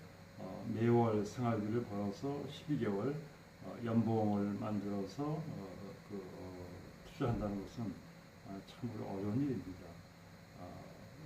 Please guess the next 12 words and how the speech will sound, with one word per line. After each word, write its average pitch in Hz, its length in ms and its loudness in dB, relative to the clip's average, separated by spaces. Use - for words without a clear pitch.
왜냐하면, 101 680 4
어, 92 380 -6
매월 135 280 6
생활비를 123 500 6
만들려고 110 600 4
하는 104 300 2
그런, 107 340 0
어, 92 400 -4
부담감 101 1120 2
하에서는 117 640 2
투자가 120 560 -2
경직되고 120 920 4